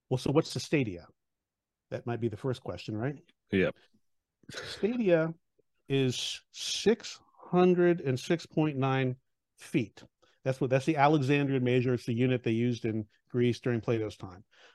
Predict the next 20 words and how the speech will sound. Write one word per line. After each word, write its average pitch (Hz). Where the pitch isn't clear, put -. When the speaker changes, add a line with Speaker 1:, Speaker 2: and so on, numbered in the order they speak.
Speaker 1:
I 160
rounded 196
to 156
six 170
hundred 143
seven 156
feet 147
because 127
I'm 110
lazy. 95
Just, -
you 120
know, -
we're 131
not 131
dealing 113
with 101
that 104
much 104
precision. 104